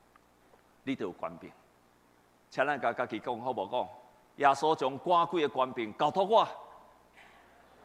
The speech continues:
你看到人鬼附身，你敢去无？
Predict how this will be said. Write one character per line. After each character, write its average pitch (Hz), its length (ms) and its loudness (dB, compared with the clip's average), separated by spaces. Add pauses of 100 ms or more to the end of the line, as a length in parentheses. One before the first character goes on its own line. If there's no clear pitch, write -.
(3500)
你 208 120 0
看 240 240 4
到 190 160 6
人 190 260 8
鬼 247 240 2
附 185 200 4
身， 226 180 -2
你 226 80 -2
敢 220 240 4
去 147 200 0
无？ 107 200 0